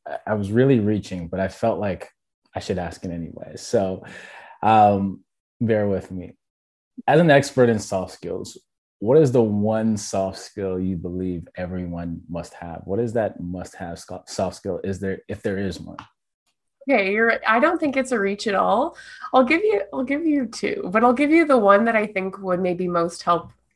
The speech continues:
Speaker 2: with, with failure, 'cause I know that's a, it's a big focus for you to help people handle
Speaker 1: Mm-hmm.
Speaker 2: their failures.
Speaker 1: Mm-hmm.
Speaker 2: Um, actually, I just mentioned it, which was optimism. So even though when people say optimism is like, they, they sometimes say it's just being a positive or negative person.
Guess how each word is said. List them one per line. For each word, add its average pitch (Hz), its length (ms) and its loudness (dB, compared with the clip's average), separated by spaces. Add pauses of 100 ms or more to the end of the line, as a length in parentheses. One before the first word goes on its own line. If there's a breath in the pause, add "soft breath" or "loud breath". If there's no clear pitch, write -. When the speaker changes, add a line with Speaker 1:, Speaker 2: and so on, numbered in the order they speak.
(480 soft breath)
Speaker 2:
with, - 540 -6
with 175 200 -2
failure, 269 540 6
'cause - 160 -8
I 196 80 2
know 185 160 0
that's 175 220 -8
a, 175 340 -2
it's - 120 -20
a 175 40 -16
big 175 200 -6
focus 175 380 -2
for 175 160 -2
you 170 160 0
to 170 60 -2
help 170 240 -6
people 165 480 -4 (180)
handle 170 260 -4
Speaker 1:
Mm-hmm. 165 40 -2
Speaker 2:
their 165 120 -2
failures. 180 600 -4 (200 soft breath)
Speaker 1:
Mm-hmm. 208 140 -4 (300)
Speaker 2:
Um, 240 160 -8
actually, 214 380 2
I 214 80 6
just 226 240 0
mentioned 202 340 2
it, 180 140 2
which 175 160 0
was 180 220 -4
optimism. 180 720 0
So 202 240 2
even 262 260 2
though 370 220 4
when 233 220 2
people 220 280 -2
say 190 480 4 (160)
optimism 185 600 2
is 170 280 2
like, 165 400 -4
they, 185 240 -8
they 180 140 -6
sometimes 233 400 0
say 180 160 4
it's 175 140 -2
just 175 140 -8
being 175 160 2
a 165 40 2
positive 165 420 0
or 165 60 2
negative 165 420 0
person. 165 500 -4